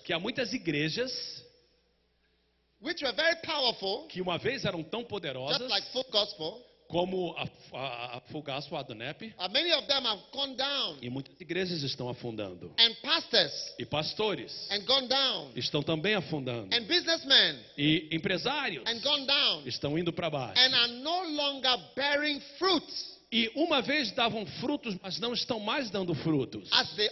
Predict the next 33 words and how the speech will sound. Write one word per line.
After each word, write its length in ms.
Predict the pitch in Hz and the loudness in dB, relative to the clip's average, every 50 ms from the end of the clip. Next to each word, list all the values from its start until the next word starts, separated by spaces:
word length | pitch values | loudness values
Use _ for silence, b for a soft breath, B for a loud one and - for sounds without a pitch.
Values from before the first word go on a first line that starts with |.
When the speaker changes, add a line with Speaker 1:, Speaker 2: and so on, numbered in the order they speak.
| - | 2
Speaker 2:
ought 220 | - 226 226 - - - | 0 0 0 0 -2 -2
to. 180 | 196 175 143 110 - - - _ | -2 -2 -2 -4 -10 -16 -20 _
Speaker 1:
como 360 | _ - 202 208 202 202 202 - | _ 2 4 4 4 0 -2 0
eles 300 | 175 170 170 165 - - | 0 2 2 2 2 0
faziam. 580 | - 151 139 113 113 156 170 135 107 95 95 87 - - | -2 -2 -4 -2 -4 -4 -2 -2 -4 -6 -8 -12 2 6
Speaker 2:
And 200 | 277 269 262 247 208 180 - | 6 6 6 4 -4 -4 0
there 180 | 247 254 262 269 | 0 2 4 4
are 140 | 262 247 - - - - | 4 2 2 -4 -10 -6
three 400 | 311 330 370 403 427 427 359 320 | 0 2 4 6 6 6 4 4
reasons 520 | 330 349 339 311 202 165 196 151 135 123 - | 4 4 4 4 4 0 -2 -2 -2 -4 0
Speaker 1:
Há 100 | 151 156 | 0 0
três 520 | 160 - - - 226 262 311 330 311 - | 0 0 0 4 6 6 6 6 4 2
razões 760 | 185 220 269 269 214 - - 262 277 277 262 208 139 107 - - - - - - - 160 | 0 0 0 0 0 2 2 4 4 4 0 -2 -4 -6 -10 -10 -10 -8 -8 -8 -6 2
Speaker 2:
why 340 | 208 277 285 302 311 302 262 196 160 | 2 6 6 8 6 6 4 2 2
this 200 | 294 311 277 - - - 262 | 2 2 2 0 -2 -2 0
happens, 480 | 269 - - 233 202 165 143 131 - - | -2 0 4 6 6 6 4 0 2 4
Speaker 1:
porque 280 | 190 180 - - 214 | 4 4 6 4 4
isso 320 | 196 208 233 - - - 220 | 4 4 4 0 0 0 -2
acontece, 920 | 214 - 202 208 190 - - 214 208 175 151 - - - - - 285 - - | -2 0 -2 -2 -2 -2 -2 -2 0 0 -2 -4 -8 -8 -10 -10 -10 -4 0
Speaker 2:
even 300 | 302 285 220 285 285 262 | 0 0 2 0 -2 -2
to 120 | - 254 247 | -4 -6 -2
a 120 | - 226 | -2 -2
Christian. 580 | - - - 262 262 - - - 190 175 143 123 - - - | -2 -2 -2 -2 -2 -2 0 2 2 2 2 0 -6 -4 -2
Speaker 1:
até 240 | 160 165 - 214 208 | -2 2 4 4 6
mesmo 380 | 190 175 185 190 151 180 - | 6 6 6 6 4 2 0
com 140 | - 226 226 | 0 -2 -2
o 60 | 214 | 0
crente. 640 | - 254 320 330 311 247 - - - - 123 - - - - | 0 0 0 2 0 0 0 -2 -2 0 -2 -4 -8 0 4
Speaker 2:
Amen. 480 | 233 233 220 226 247 247 214 160 127 113 - - - - - | 4 4 6 6 4 4 4 2 -2 -8 -16 -20 -20 -8 -4
Speaker 1:
Amém. 520 | 127 143 165 185 202 196 156 110 95 - - - - - _ _ _ _ _ _ _ _ _ _ _ _ _ | -2 2 4 4 4 4 2 0 -6 -12 -18 -20 -20 -20 _ _ _ _ _ _ _ _ _ _ _ _ _
Speaker 2:
The 120 | 139 226 226 - - - | -4 -4 -4 -4 -4 -4
first 380 | 330 349 359 370 - - - | 0 2 2 2 2 -2 -4
reason 360 | 254 285 262 185 - 165 139 | -2 -2 -2 0 0 -2 -2